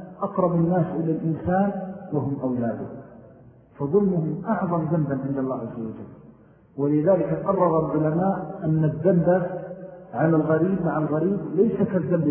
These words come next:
مع القريب، فالذنب مع القريب ذنب وقطيعة رحم، فكيف إذا كان من أقرب القريب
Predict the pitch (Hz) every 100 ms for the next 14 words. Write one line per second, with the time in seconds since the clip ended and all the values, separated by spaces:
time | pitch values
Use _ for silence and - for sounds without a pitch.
0 | 139 127 123 120 113 107 - - - -
1 | - - - - 143 139 220 190 170 170
2 | 208 196 175 180 196 208 165 143 196 175
3 | 214 208 - - 175 170 - 170 135 143
4 | 139 135 113 - - - - - - -
5 | 147 196 180 165 160 156 - 180 160 147
6 | 151 - 165 156 151 - 147 170 202